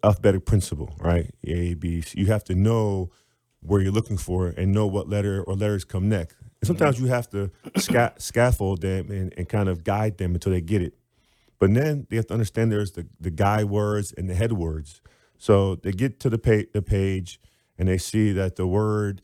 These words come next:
Speaker 1: is, all the words are on the left-hand side, right? They're all bold print.
Speaker 2: Mm-hmm.
Speaker 1: Those bold print really tell us how the word is spelled. And the little dots in between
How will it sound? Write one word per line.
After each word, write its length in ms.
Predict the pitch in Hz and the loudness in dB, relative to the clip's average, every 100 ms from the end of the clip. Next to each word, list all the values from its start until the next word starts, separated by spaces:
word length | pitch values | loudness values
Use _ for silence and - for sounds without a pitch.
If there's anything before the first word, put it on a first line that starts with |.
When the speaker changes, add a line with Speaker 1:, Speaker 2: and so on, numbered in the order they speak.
| _ _ | _ _
Speaker 1:
is, 240 | - 90 - - | -6 -6 -6 -2
all 100 | 104 | 2
the 100 | 107 | 2
words 260 | 107 107 | 2 0
are 40 | 101 | -2
on 100 | 90 | 0
the 60 | |
left-hand 340 | 101 - 101 90 | -2 0 0 0
side, 480 | 101 98 92 82 78 - | 0 0 0 -2 -6 -4
right? 280 | 87 90 | 0 0
They're 120 | - 87 | 0 0
all 220 | 98 95 | 0 -2
bold 360 | 82 101 101 | 0 0 0
print. 300 | - 113 85 - _ _ _ 90 | -2 -4 -4 -6 _ _ _ -20
Speaker 2:
Mm-hmm. 300 | 85 95 123 | -20 -16 0
Speaker 1:
Those 180 | 104 123 | 2 4
bold 340 | 120 135 104 | 4 2 2
print 280 | - 160 131 | -2 0 0
really 240 | - 120 107 | 0 0 0
tell 320 | - 147 127 | 0 2 2
us 380 | 92 90 - - _ _ _ _ | 2 -2 -8 -14 _ _ _ _
how 280 | - 117 110 | -4 2 4
the 100 | 104 | 4
word 200 | 107 104 | 2 0
is 120 | 92 | -4
spelled. 600 | - - 113 101 80 73 - _ _ _ _ _ _ _ _ _ | -6 -4 0 2 0 -4 -12 _ _ _ _ _ _ _ _ _
And 120 | 98 | 2
the 60 | 104 | 4
little 260 | 131 175 147 | 4 0 -2
dots 420 | 101 131 165 156 | -2 -2 -2 -2
in 100 | 135 | -2
between 640 | 127 - 160 175 180 165 | 2 2 4 2 0 -4